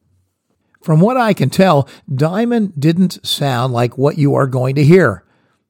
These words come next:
and I don't want to disparage him in any way.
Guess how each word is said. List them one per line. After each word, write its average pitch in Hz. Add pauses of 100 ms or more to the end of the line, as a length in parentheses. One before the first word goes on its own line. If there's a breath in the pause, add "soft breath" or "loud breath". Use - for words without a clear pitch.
(140)
and 135
I 175
don't 190
want 143
to 120
disparage 127
him 135
in 123
any 135
way. 127